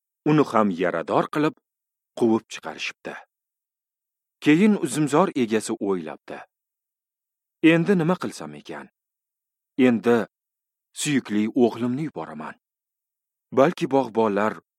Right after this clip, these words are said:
uni hurmat qilishar." Ammo bog'bonlar uning o'g'lini ko'rishlari bilan o'zaro muhokamaga tushib, "Bu merosxo'r-ku.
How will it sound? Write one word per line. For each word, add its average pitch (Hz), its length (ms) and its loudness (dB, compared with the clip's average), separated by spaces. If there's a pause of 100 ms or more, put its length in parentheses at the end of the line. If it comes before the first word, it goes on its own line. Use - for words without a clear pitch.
uni 117 240 2
hurmat 95 400 -4
qilishar." - 440 -12 (1160)
Ammo 175 340 4 (100)
bog'bonlar 131 580 2 (320)
uning 180 320 4
o'g'lini 117 440 2
ko'rishlari 98 580 -2
bilan 80 260 -14 (720)
o'zaro 160 440 4
muhokamaga 135 720 0
tushib, - 320 -4 (840)
"Bu 127 160 4 (120)
merosxo'r-ku. 117 880 2